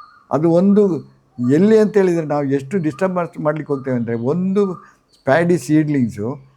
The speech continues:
ಇನ್ನೂ ಒಂಬೈನೂರ ಮೂವತ್ತು, ಒಂಬೈನೂರ ನಲವತ್ತು ಏನೋ ಎಗ್ಗೆ ಬರುವಂಥ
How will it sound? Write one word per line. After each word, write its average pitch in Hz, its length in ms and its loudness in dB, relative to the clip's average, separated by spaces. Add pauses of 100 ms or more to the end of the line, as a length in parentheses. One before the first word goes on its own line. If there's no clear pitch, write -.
(1200)
ಇನ್ನೂ 165 320 0 (720)
ಒಂಬೈನೂರ 185 640 4
ಮೂವತ್ತು, 160 600 0 (240)
ಒಂಬೈನೂರ 151 500 0
ನಲವತ್ತು 139 380 0
ಏನೋ 131 260 0 (320)
ಎಗ್ಗೆ 135 280 2
ಬರುವಂಥ 139 340 0